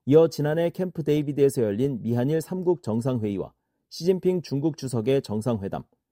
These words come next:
최근 미일 필리핀 정상 간 만남을 반박 근거로 내세웠습니다. 파텔 부대변인은 자유롭고 개방적인 인도태평양에 대한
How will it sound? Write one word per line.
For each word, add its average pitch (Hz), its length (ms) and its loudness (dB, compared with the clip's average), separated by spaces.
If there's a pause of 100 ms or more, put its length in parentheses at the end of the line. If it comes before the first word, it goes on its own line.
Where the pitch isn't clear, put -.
(220)
최근 180 420 2
미일 156 360 2
필리핀 165 480 -4
정상 110 380 -2
간 131 200 -2
만남을 113 460 2
반박 104 440 -4
근거로 120 420 0
내세웠습니다. 82 760 -4 (760)
파텔 196 280 6
부대변인은 165 640 0
자유롭고 151 580 0
개방적인 135 580 0
인도태평양에 156 960 -2
대한 120 280 0